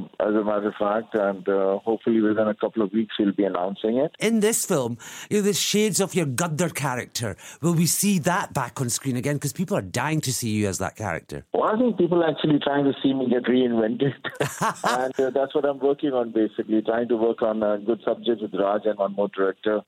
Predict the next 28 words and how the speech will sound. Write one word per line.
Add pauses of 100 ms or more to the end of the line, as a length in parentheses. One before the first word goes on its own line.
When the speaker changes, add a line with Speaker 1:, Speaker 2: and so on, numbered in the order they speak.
(400)
Speaker 1:
Uh,
because,
uh, (180)
all
these
films
which
you
all
talk
about,
my (100)
films
like (100)
Gaddar
or (440)
Ghatak
or
Arjun,
they
were
happened (340)
not
because
we
were
trying
to